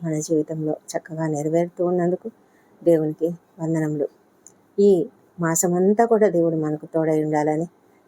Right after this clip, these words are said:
ఈ వారమంతా కూడా దేవుడు మనకు తోడై ఉండాలని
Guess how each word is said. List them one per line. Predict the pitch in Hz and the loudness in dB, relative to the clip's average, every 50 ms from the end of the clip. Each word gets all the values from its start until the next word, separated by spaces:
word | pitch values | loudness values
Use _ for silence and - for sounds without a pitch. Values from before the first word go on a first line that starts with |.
| _ - | _ 4
ఈ | 233 247 | 4 6
వారమంతా | 214 214 190 180 175 170 170 165 160 156 165 156 | 6 6 4 4 2 0 0 0 -2 -2 -2 -4
కూడా | - 156 151 151 - - _ _ - | -4 -4 -4 -4 -4 -4 _ _ 0
దేవుడు | 170 170 165 160 | 2 2 2 0
మనకు | 160 151 156 160 - 151 - - | -2 -8 -8 -10 -12 -16 -8 -6
తోడై | 156 156 165 160 151 | -4 -2 0 0 -2
ఉండాలని | 147 147 147 156 156 156 147 135 139 143 | -2 -4 -2 -2 -2 -2 -2 -4 -6 -10